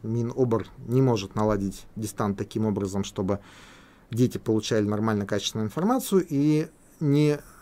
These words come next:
р-, чтобы учителя не перекладывали обучение детей на родителей. Потому что это с-, с-, вот во многих школах дистант сводился к тому, что учитель скидывал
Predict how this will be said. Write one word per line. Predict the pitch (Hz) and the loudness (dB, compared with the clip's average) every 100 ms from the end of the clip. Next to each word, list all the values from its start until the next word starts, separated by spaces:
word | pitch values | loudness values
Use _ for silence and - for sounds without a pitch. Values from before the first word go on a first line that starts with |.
| - | -2
р-, | 135 135 135 | -2 -2 -4
чтобы | - 135 | -2 0
учителя | 135 - 185 | 0 2 4
не | 165 135 | 6 4
перекладывали | 135 131 156 139 131 123 | 2 4 6 6 6 6
обучение | 120 127 147 131 110 | 4 2 4 4 0
детей | 117 165 156 | 0 2 2
на | 127 123 | 4 4
родителей. | 127 127 117 95 85 - - - - - - - - | 4 4 0 -6 -6 -10 -20 -20 -20 -20 -20 -20 -6
Потому | 117 113 | -2 -2
что | - 127 | 2 2
это | 127 | 2
с-, | 131 - | -2 -10
с-, | - - - 127 | -16 -14 -14 -8
вот | 120 - | -6 -6
во | 117 113 120 | -8 -2 2
многих | 135 123 113 | 2 2 -2
школах | - 175 156 110 | 2 4 4 4
дистант | 101 147 143 | 0 0 0
сводился | - 113 117 - | 0 0 0 -2
к | - | -4
тому, | 123 131 | -2 0
что | - 110 | 0 -4
учитель | - 107 104 - - - - - - | -4 -6 -8 -10 -20 -20 -20 -20 -16
скидывал | - - 127 113 101 | -6 -2 2 4 2